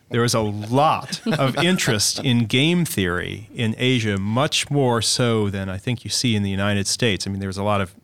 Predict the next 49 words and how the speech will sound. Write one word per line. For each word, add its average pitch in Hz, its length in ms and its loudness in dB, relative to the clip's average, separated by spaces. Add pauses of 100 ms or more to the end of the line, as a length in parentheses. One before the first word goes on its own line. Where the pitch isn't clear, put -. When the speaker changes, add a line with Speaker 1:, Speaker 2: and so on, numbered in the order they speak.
Speaker 1:
interest 101 380 -4
in 107 100 0
it 98 140 -2 (180)
in 123 80 -2
the 101 80 0
United 101 300 0
States - 320 -2
too, 117 180 -2
but 101 100 -2
an 104 200 -2
outside 104 720 2
amount 101 480 0 (400)
of 104 100 -2
interest - 380 0
in 98 140 -2
game 123 320 2
theory. 95 480 -2 (480)
You 131 180 2
should 151 220 0
have 127 360 0
your 117 200 2
game 117 340 2
theory 117 340 -4
answer 107 480 -2
ready 95 540 0
if - 140 -8
you 104 120 0
go 107 220 2
into 104 320 0
Asia 107 420 0
in 104 120 -4
a 104 80 -6
way 107 320 -4
that 98 180 -10 (100)
I 104 60 -10
don't 123 340 0
think 90 440 -8
is 104 120 -4
quite 120 440 -2
as 101 100 -4
important 104 580 -2
in 98 140 -8
the 95 60 -6
U 107 280 0
S 104 300 0
or 92 100 -6
the 98 220 -6
E 107 80 0
C. 101 480 0